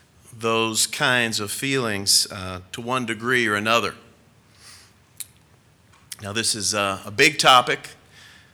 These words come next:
uh, somewhat of a complicated topic, one that cannot be addressed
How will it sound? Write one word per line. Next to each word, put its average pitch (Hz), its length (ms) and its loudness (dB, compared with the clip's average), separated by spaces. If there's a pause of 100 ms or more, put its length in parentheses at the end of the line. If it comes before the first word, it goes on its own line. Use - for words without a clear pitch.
(140)
uh, 95 360 -2 (340)
somewhat 139 360 -2
of 107 120 0
a 95 40 -2
complicated 110 880 -2 (500)
topic, 120 560 4 (180)
one 135 320 0
that - 240 -4
cannot 127 580 -2
be 120 280 -2
addressed 113 760 -2